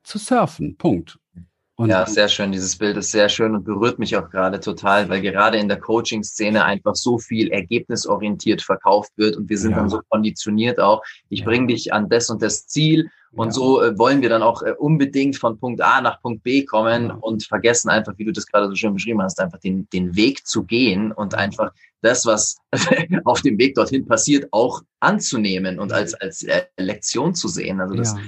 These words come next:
Speaker 2: das bringt wesentlich mehr Entspannung rein, als wenn ich mich unbedingt immer an Punkt B kämpfen muss,
Speaker 1: Ja.
Speaker 2: ja. So.
Speaker 1: Ja. Und Punkt B ist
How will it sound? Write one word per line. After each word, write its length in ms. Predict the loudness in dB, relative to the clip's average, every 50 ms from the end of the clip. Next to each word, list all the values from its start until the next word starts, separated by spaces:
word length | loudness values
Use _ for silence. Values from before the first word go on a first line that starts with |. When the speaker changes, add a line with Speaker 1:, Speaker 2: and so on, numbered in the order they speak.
| -16 _ _ _ _
Speaker 2:
das 180 | -4 -2 0 2
bringt 320 | 2 4 4 2 2 4
wesentlich 480 | 4 6 6 6 6 6 6 6 4 4
mehr 180 | 4 4 4
Entspannung 640 | 4 2 2 0 2 4 4 4 4 2 2 0 0
rein, 260 | 0 2 2 2 2
als 160 | 0 -2 -2
wenn 80 | -4 -4
ich 180 | -2 -2 -2
mich 160 | -2 -4 -6 -6 -2
unbedingt 600 | 0 0 2 2 2 2 2 0 0 0 0 0
immer 240 | -2 -2 0 2 2
an 120 | 0 -2 -4
Punkt 220 | -6 -8 -8 -8 _ 0
B 180 | 2 2 2 0
kämpfen 560 | -2 0 2 2 2 2 0 -2 -4 -4 -4
muss, 280 | -4 -6 -6 -6 -4
Speaker 1:
Ja. 120 | -4 -2 -4
Speaker 2:
ja. 140 | -4 -8 -12 _ _ _
So. 160 | -10 -4 -2
Speaker 1:
Ja. 180 | 0 0 0 -2 -6 -10 _ _ -20 _ _ -18 -18 -16 -16 -18 -20 -18 -18 -16 -16 -16 -16 -14 -2
Und 180 | 0 0 0 2
Punkt 300 | 4 4 4 4 2 2
B 240 | 2 4 6 6 4
ist 320 | 4 2 -2 -4 -6 -12